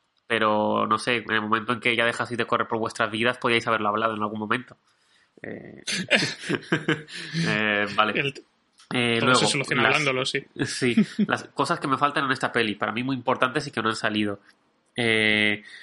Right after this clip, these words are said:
Speaker 1: dicen dominio en alguna ocasión, me parece que sí, ¿no? No sé si me podéis confirmar, pero creo que sí lo dicen.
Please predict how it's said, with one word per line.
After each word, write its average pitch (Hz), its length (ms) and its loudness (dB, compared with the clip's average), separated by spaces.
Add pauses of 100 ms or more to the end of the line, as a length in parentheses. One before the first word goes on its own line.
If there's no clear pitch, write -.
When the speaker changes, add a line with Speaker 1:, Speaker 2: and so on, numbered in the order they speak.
(520)
Speaker 1:
dicen 135 400 0
dominio 143 420 2
en 135 80 4
alguna 117 420 4
ocasión, 143 320 0
me 139 60 4
parece - 280 0
que 117 80 2
sí, 113 200 0
¿no? 123 200 2
No 120 100 -4
sé 117 140 -4
si 110 60 -4
me 110 100 2
podéis 110 220 -2
confirmar, 113 600 0
pero 107 340 0
creo 117 140 0
que 127 80 0
sí 123 140 -2
lo 107 100 2
dicen. 104 340 -4